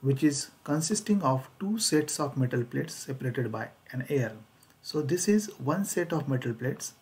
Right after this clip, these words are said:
and this is the second set. Now this set of plate is a stator plates because it's a stationary, it's a fixed. So stationary or fixed set of plates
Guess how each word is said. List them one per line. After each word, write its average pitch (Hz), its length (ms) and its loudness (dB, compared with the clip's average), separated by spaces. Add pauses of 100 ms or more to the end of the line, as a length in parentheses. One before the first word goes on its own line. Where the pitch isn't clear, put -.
and 131 220 0
this 120 180 -2
is 120 120 -6
the - 120 -6
second 127 420 -4
set. - 280 -8 (1500)
Now 214 360 6 (280)
this 160 540 0
set 165 480 6 (240)
of 143 260 -6
plate 139 320 -2 (120)
is 143 300 0 (120)
a 160 220 -8 (680)
stator 170 520 4
plates 135 420 -2 (200)
because 165 440 -2 (160)
it's 135 180 -6
a 165 40 -8
stationary, 170 640 2
it's 135 200 -8
a 165 40 -8
fixed. - 440 -6 (1200)
So - 140 0
stationary 220 680 4
or 180 240 -2
fixed - 420 -2
set 165 220 0
of 139 180 -2
plates 120 400 -4